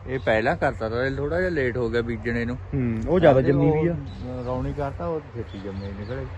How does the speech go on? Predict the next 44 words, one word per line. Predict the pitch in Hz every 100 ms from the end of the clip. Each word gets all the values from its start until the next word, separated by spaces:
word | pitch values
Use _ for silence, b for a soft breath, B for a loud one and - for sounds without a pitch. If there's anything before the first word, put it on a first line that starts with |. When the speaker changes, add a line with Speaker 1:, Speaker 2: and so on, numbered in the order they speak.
| -
Speaker 2:
ਉਹ |
ਤਾਂ | 123 151
ਹਰਿਆਈ | 135 135
ਮਾਰਦੀ | 147 143 123 123 135
ਆ। |
Speaker 1:
ਹੂੰ। | 175 - 107 104 98 98 - - - - - - - - - - - - -
ਨਾ | 131
ਗੋਭੀ | 131 131 170
ਸਰੋਂ | 170
ਵੀ | 175
ਦਿਖਦੀ | 175 160 135 139
ਸਿਆੜਾਂ | 139 123 113
ਵਿੱਚ। | 113 113 131 - - -
Speaker 2:
ਹੂੰ। | 151 139 127 131 131 135 - - - - -
Speaker 1:
ਚੱਕ | 123 110 131
ਲੈ | 127
ਕਰਨ। | 127 120 117 135 - - - - -
Speaker 2:
ਨਾ, | 143
ਨਾ, | 180
ਹੁਣ | 196 185
ਤਾਂ | 190
ਗਈ | 165 160
ਉੱਪਰ | 151 -
Speaker 1:
ਅਰੇ | 120 117
Speaker 2:
ਇਹ। | -
Speaker 1:
ਇੱਕ | -
ਦੇਖ | 120 120
ਲੈ, |
ਪੱਤਾ | 143 156 - 170
ਉਹ | 170 175
ਇੰਨਾ | 170
ਮੋਟਾ | 170 151 - 156
ਨਹੀਂ, | 147
ਬਰੀਕ | 156 151 147
ਜਿਹਾ | 151 151
ਹੀ | 147
ਆ | 139
ਸਭ। | - - - - - - - - - - -
Speaker 2:
ਐਤਕੀ | 147 160
ਬਰਸਾਤ | 196 175 165 165
ਹੋਈ | 170 165
ਜੀ, | 208
ਪਈ | 196 156
ਨਹੀਂ | 147 120